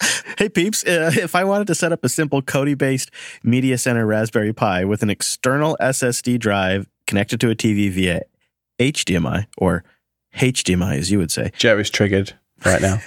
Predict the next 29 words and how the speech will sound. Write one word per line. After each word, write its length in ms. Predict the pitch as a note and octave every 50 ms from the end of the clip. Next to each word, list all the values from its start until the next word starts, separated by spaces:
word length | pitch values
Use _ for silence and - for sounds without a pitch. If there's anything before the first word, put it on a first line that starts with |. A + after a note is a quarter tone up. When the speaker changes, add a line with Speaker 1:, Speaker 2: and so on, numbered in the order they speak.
| - - - C3 C3 - - A#2+ -
Speaker 1:
<laughs> 600 | - - - - - _ - - - - - -
"Would 120 | E3+ D#3
a 80 | D3 C#3
Raspberry 520 | C#3+ D3 D3+ F3 F#3 - D#3+ D#3 D#3+ F3
Pi 280 | F#3 - C3+ B2+ C3 C3+
three 340 | - - - C3+ C3 B2+
B 460 | B2+ A#2+ A#2+ A#2 G#2 F2+ E2+ F2 G2 - _ _ _ _ _ _ _ -
with 160 | G2+ F#2+ -
one 280 | F2+ F2+ G#2+ B2 D3
gigabytes 480 | D3 D3 C#3 D3 C3 C3 B2+ B2+ B2+ -
of 140 | A#2 G2 G2+
ram, 440 | G#2+ G2+ F#2 E2+ D2 E2 G2+ C3 - _ _ _ _ _ _
one 220 | G#3+ D4+ - F4
gigabytes, 480 | C4 E4+ D#4+ D#4 - - - - - - - - - - _ _
be 140 | - A2+ G2+
powerful 600 | - - - C3 B2 D#3 E3 E3+ D#3+ - C3 G#2+
enough 280 | F#2+ F#2 F#2+ F#2+ - -
to 80 | - A2
do 160 | G2 C#3+ C#3
that?" 200 | A2 F#2 F#2 F#2 - _ _ - - _ _ _ _ _
Uh, 160 | - F#2+ F#2+
he 60 | F#2
says, 180 | F#2 - A2+ G#2
"'Cause 80 | - -
I 60 | G#2+
have 100 | G#2+ A2
a 60 | C3
spare 280 | - - - D#3+ E3 D#3
one, 280 | A#2+ F#2+ F#2 F#2+ -